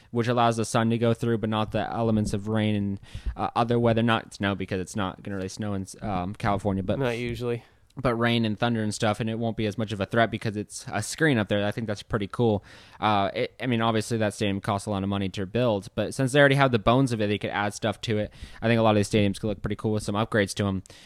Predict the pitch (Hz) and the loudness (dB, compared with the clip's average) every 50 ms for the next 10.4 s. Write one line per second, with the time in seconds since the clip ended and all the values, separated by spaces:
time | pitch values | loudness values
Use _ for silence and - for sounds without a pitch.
0 | - - _ _ _ - 131 131 123 135 135 123 101 95 - - 123 123 113 113 | -20 -20 _ _ _ 4 4 4 6 6 4 4 4 0 -2 -2 0 0 2 2
1 | 110 101 - 120 - 147 151 165 165 160 135 120 113 110 107 113 120 - - - | 0 -2 -2 -2 4 6 6 6 6 6 4 2 2 0 0 -2 -4 -6 -10 -10
2 | 120 113 127 123 117 113 110 104 - - 123 117 104 110 95 - 110 104 104 104 | -4 -2 0 0 2 0 0 0 0 0 0 2 0 0 0 2 0 2 0 -2
3 | 104 - - 117 117 113 107 104 101 98 - - 98 104 95 92 92 95 - - | -4 -8 -6 -4 -2 0 0 0 -2 -4 -8 -8 -6 -4 -2 -2 -4 -6 -8 -16
4 | - - - - 120 131 147 147 110 117 107 104 104 101 - - - _ - - | -20 -18 -8 0 2 4 4 4 4 4 2 2 2 -2 -4 -10 -18 _ -20 -20
5 | - - - 131 120 120 113 - - 123 117 110 107 - - 135 123 113 117 104 | -8 0 2 4 4 4 2 2 2 2 2 2 2 0 0 0 0 2 0 -2
6 | - - 120 117 110 98 - - 113 107 104 101 - - 101 98 - 95 104 98 | 0 0 0 0 0 0 0 0 0 0 0 -2 -2 -4 -6 -6 -6 -6 -4 -4
7 | 98 98 101 104 101 - 107 - - 104 101 - 107 95 107 104 95 - - - | -4 -2 -2 -4 -4 -4 -4 -2 0 -2 -2 -2 -4 -2 -2 -2 -2 -4 -8 -10
8 | 117 104 95 92 95 98 98 98 101 104 101 101 98 98 95 82 101 104 98 98 | -6 -6 -4 -4 -4 -4 -2 -2 0 0 0 0 0 -2 -2 -4 -4 -4 -4 -4
9 | 101 98 - - 113 104 104 101 101 104 98 - - 110 98 98 101 95 92 - | -6 -8 -8 -6 -4 -4 -4 -4 -4 -6 -6 -4 -4 -4 -4 -2 -4 -4 -6 -6
10 | - 95 - - 107 101 95 | -8 -8 -6 -4 -4 -4 -4